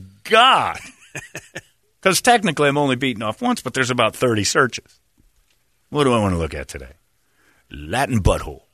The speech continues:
<laughs> Nobody needs to know what you're searching. Russian, uh, toothless girl. <laughs>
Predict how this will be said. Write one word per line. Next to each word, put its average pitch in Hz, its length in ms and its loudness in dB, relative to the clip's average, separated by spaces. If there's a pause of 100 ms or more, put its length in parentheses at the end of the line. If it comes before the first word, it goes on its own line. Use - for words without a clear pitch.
(360)
<laughs> - 460 -4
Nobody 196 320 4
needs 117 260 0
to - 100 -8
know 87 120 -2
what 90 160 -4
you're 85 80 -6
searching. 95 520 -8 (180)
Russian, 180 720 0 (260)
uh, 107 300 -2 (160)
toothless 135 440 2
girl. - 280 -14 (500)
<laughs> - 140 -20